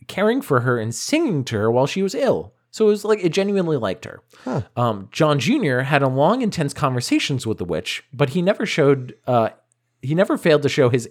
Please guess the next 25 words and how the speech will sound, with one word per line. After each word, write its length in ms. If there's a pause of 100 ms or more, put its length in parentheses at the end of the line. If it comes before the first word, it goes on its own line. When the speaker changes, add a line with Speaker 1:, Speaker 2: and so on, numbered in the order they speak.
Speaker 1:
animosity 580
for 240
it, 180 (480)
declaring 440
it 100
to 80
be 180
the, 140
quote, 360 (200)
"spirit 560
of 220
the 80
damned." 640 (2000)
So 440 (680)
let's 580
gi-, 320
go 380 (440)
<laughs> 1120
back 440
of, 380
okay, 380 (560)
w-, 300
what 360
could 360
be, 440